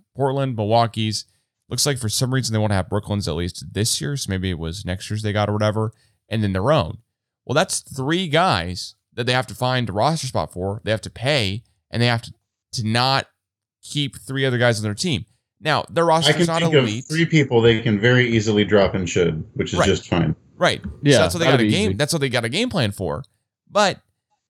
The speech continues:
Speaker 1: okay, now all of a sudden you're choosing. Do you wanna have? You're trying to choose an eva-, evaluation prospect, right? Of like, okay, well,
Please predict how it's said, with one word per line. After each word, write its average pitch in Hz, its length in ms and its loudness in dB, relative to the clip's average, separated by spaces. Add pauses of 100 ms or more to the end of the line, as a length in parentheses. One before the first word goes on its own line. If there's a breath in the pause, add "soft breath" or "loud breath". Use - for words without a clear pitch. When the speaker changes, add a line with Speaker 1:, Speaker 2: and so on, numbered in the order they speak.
(460)
Speaker 1:
okay, 175 320 -4
now 170 220 -2
all 185 40 0
of 175 40 0
a - 20 0
sudden 160 460 -2
you're 147 340 -2
choosing. 147 720 -4
Do 135 100 -2
you 135 100 -2
wanna 139 260 0
have? 123 420 -2 (2000)
You're 143 120 -8
trying 190 240 4
to - 40 -4
choose 175 200 0
an 156 40 4
eva-, 131 220 2
evaluation 120 800 2
prospect, 73 520 -8 (100)
right? 110 260 -2 (160)
Of 117 160 -4
like, 104 320 -4
okay, 98 340 -10
well, 165 440 -2